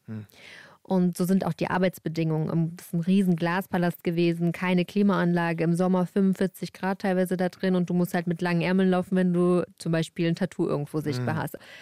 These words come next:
Speaker 2: Und so eine Ausbildung kann man sich so vorstellen, dass man jede Abteilung einmal durchläuft. Das heißt,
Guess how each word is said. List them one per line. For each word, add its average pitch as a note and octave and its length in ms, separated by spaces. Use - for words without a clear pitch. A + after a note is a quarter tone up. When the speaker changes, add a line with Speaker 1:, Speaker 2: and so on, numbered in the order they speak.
Speaker 2:
Und F3 180
so F3+ 80
eine F3 140
Ausbildung F3+ 380
kann F3+ 140
man E3+ 100
sich E3 100
so B3+ 160
vorstellen, G#3 500
dass F3+ 160
man F3 400
jede F#3 300
Abteilung E3+ 440
einmal E3+ 220
durchläuft. D#3+ 520
Das - 160
heißt, F3 400